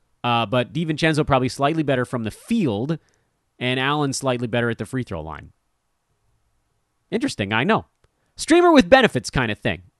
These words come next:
Pick him up, roll him out there, see how long it lasts. Maybe you get a little extra out of it. And then if Jrue Holiday misses time, then Allen has even a little bit more wiggle room.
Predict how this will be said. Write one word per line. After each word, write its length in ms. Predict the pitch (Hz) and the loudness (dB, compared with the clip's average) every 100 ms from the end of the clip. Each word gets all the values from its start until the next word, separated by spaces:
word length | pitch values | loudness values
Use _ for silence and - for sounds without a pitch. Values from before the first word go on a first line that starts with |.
| _ - | _ -2
Pick 120 | - | 0
him 100 | 254 | 4
up, 160 | 247 247 - - | 2 2 -10 -2
roll 300 | 143 214 254 | 6 6 8
him 80 | 220 | 6
out 220 | 214 214 | 4 4
there, 340 | 214 214 214 _ _ _ | 2 2 -2 _ _ _
see 220 | - 208 | -6 0
how 140 | 208 180 | 2 4
long 220 | 180 185 | 4 2
it 80 | 151 | 0
lasts. 460 | 147 156 160 - | 0 0 -2 -8
Maybe 260 | 127 139 156 | 0 0 2
you 100 | 151 | 0
get 160 | 139 135 | 0 0
a 40 | |
little 180 | 131 120 | 0 -2
extra 260 | 110 - | -4 -6
out 160 | 104 98 | -4 -2
of 60 | 110 | 0
it. 60 | |
And 100 | 226 | 0
then 100 | 302 | 0
if 120 | 311 - | -2 -2
Jrue 160 | 311 | 2
Holiday 300 | 269 285 254 | 2 4 2
misses 300 | 208 190 160 | 2 -2 -4
time, 300 | - 151 165 | 0 0 0
then 320 | 160 165 147 - | -2 -4 -8 -6
Allen 300 | 143 165 156 | -4 -2 -4
has 220 | 143 135 | -4 -4
even 320 | 151 151 139 | -6 -6 -6
a 80 | - | -4
little 200 | 156 160 | -2 0
bit 120 | 165 | 0
more 160 | 160 170 | 0 -2
wiggle 220 | 113 95 | -2 -4
room. 260 | 90 80 | -8 -10